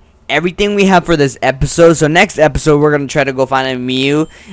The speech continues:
It's gonna be our goal, find a Mew or something. And I don't, I don't know if we're gonna find one, 'cause they're really, really rare. Uh, Mews are rare. They're, like, in a jungle biome or something like that. I, th-, I think that's where I saw 'em. And we're gonna get our,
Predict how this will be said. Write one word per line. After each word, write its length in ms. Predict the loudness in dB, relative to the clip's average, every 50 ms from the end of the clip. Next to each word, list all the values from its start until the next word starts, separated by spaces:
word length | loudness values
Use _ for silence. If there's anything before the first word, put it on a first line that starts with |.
| -14
It's 220 | -10 -10 -10 -8 -8
gonna 180 | -10 -8 -8
be 160 | -6 -4 -2 0
our 120 | 0 -2
goal, 440 | -4 -6 -4 -2 -2 -2 -2 -4 -6
find 320 | -8 -6 -6 -6 -6 -6
a 40 | -10
Mew 320 | -10 -10 -10 -8 -8 -6
or 100 | -6 -6
something. 360 | -6 -6 -8 -8 -8 -8 -12 -12
And 420 | -12 -12 -12 -12 -12 -12 -10 -8
I 60 | -6 -4
don't, 240 | -4 -4 -4 -6 -4 -2
I 80 | -2
don't 100 | -2 -2
know 100 | -2 -4
if 100 | -4 -4
we're 80 | -8 -10
gonna 160 | -10 -10 -12
find 280 | -10 -10 -10 -10 -10 -12
one, 220 | -12 -12 -14 -14
'cause 220 | -14 -12 -12 -10 -6
they're 120 | -6 -6
really, 320 | -4 -2 -2 0 0 2 2
really 260 | 4 4 4 4 2
rare. 520 | 2 0 -2 0 0 2 2 2 2 0 _ _ _ -20 -20 -20 _ _ _ _ _ -10 -6
Uh, 200 | -4 -4 -4 -4
Mews 360 | -6 -10 -12 -12 -12 -12 -14
are 100 | -14 -14
rare. 400 | -12 -12 -10 -10 -10 -10 -12 _ _ _ _ _ _ _ _ -20 _ _ _ _ _ _ -16
They're, 140 | -10 -8 -6
like, 160 | -6 -6 -8
in 80 | -8 -10
a 80 | -10 -12
jungle 400 | -12 -10 -10 -10 -8 -8 -10 -6
biome 360 | -4 -4 -2 -2 -4 -6 -8
or 80 | -12
something 220 | -12 -12 -12 -12 -12
like 140 | -12 -12 -10
that. 180 | -8 -8 -8
I, 60 | -8 -10 -14 _ _ -18
th-, 140 | -18 -18 -18
I 160 | _ _ _ -12
think 180 | -12 -10 -8
that's 160 | -10 -10 -10
where 80 | -8 -8
I 60 | -8 -8
saw 220 | -8 -8 -8 -6 -8
'em. 120 | -8 -10 -8
And 360 | -6 -4 -2 -2 -4 -4 -6
we're 120 | -8 -8 -8
gonna 200 | -8 -10 -10 -10
get 220 | -10 -10 -8 -6
our, 520 | -4 -2 -2 0 0 -2 -2 -4 -6 -8